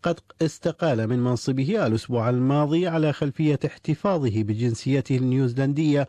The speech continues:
وهو ما يتعارض مع الدستور. وقد وافق حزب الخضر أمس على تسمية Jordan Steels جون ليحل محل Scott لودلام ب-، سيناتوراً عن غرب أستراليا.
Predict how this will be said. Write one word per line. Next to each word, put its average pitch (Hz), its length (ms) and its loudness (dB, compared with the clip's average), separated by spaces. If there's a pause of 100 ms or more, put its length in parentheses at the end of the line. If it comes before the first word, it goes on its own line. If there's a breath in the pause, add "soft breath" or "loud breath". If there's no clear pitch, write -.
(300 loud breath)
وهو 160 260 0
ما 143 180 2
يتعارض 127 400 0
مع 120 180 -2
الدستور. 120 580 -2 (380 loud breath)
وقد 123 260 -2
وافق 120 520 0
حزب 120 360 -4
الخضر 135 600 -2
أمس 170 240 0
على 123 240 0
تسمية 135 460 0 (140)
Jordan 120 360 0
Steels 120 500 -2
جون 139 400 0 (360 loud breath)
ليحل 165 440 2
محل 131 520 0
Scott - 340 -4
لودلام 160 640 0
ب-، 175 100 0 (100)
سيناتوراً 139 720 0
عن 127 240 -2
غرب 117 320 0 (160)
أستراليا. 87 580 -6